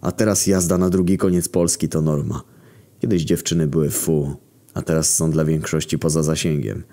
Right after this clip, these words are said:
Spotkania z kumplami polegały na zabawie albo oglądaniu bajek, a teraz piwo, woda, zgon i miliony filmików, jak ktoś żyga przez okno. Kiedyś człowiek był ciekawy wszystkiego, bo nawet o czymś tak prozaicznym jak to, czemu słońce nie spada, nie wiedział,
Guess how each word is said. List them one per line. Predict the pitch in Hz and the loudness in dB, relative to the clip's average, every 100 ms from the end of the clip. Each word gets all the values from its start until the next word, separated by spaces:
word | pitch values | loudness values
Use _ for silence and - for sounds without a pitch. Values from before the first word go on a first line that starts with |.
| - - - | -20 -20 -12
Spotkania | - 123 120 139 131 | -4 -2 0 0 0
z | 123 | 0
kumplami | 98 85 98 98 | -2 0 2 0
polegały | 87 87 80 76 80 | 2 0 2 2 2
na | 78 73 | 0 0
zabawie | 76 73 80 80 80 | 0 0 0 0 0
albo | 76 71 65 | 0 0 -2
oglądaniu | 65 58 60 65 80 | -4 -4 -4 -2 -2
bajek, | 87 90 82 - | 0 0 0 -2
a | - | -2
teraz | - 80 | -2 -4
piwo, | - 113 87 87 | -2 -2 0 0
woda, | 78 92 76 | 0 0 0
zgon | 78 73 82 82 | 0 0 0 2
i | 82 | 2
miliony | 87 90 82 80 | 2 2 2 -2
filmików, | 87 85 87 - 80 | 0 2 0 0 -2
jak | 78 | -4
ktoś | - 85 | -2 -2
żyga | 78 78 82 78 | 0 0 0 -2
przez | - 85 | -2 -2
okno. | 67 - - - - - - - - - | -2 -6 -12 -16 -20 -20 -20 -20 -20 -4
Kiedyś | 139 147 - | 0 0 0
człowiek | 165 156 147 | 0 2 2
był | 151 | 2
ciekawy | 139 - 151 151 107 | 0 -2 0 0 0
wszystkiego, | - 82 - 80 78 69 | 0 -4 -2 0 0 0
bo | 78 | 0
nawet | 78 76 78 - | 0 0 -2 -4
o | |
czymś | - 87 85 | -2 -2 -2
tak | 85 - | -4 -4
prozaicznym | 87 82 87 92 - 82 85 | 0 2 2 2 0 0 0
jak | 80 | -2
to, | 82 | -2
czemu | 92 87 78 | 0 0 0
słońce | - 98 104 82 | 0 0 0 0
nie | 82 | 0
spada, | - 85 82 | 0 -2 0
nie | 87 92 | 2 2
wiedział, | 110 95 71 64 | 2 2 0 -4